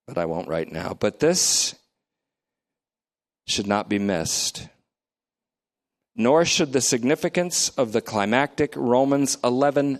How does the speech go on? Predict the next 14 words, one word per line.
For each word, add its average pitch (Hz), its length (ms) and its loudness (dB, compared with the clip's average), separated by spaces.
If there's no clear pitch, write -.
thirty-two 151 1160 0
be 98 380 0
missed. 101 400 0
You'll 123 120 0
never 175 320 0
forget 147 380 -2
that 117 200 2
number, 95 340 -2
eleven 90 320 -2
thirty-two, 98 480 -2
eleven 90 260 -4
thirty-two, 95 380 -2
eleven 87 280 -4
thirty-two. 85 420 -6